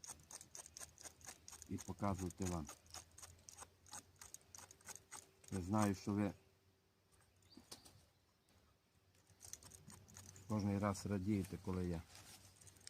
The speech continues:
успішно грибаю.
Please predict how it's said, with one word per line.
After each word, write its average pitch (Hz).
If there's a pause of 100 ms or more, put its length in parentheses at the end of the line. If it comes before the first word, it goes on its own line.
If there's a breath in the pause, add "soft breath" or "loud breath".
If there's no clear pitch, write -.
(2500)
успішно 95
грибаю. 87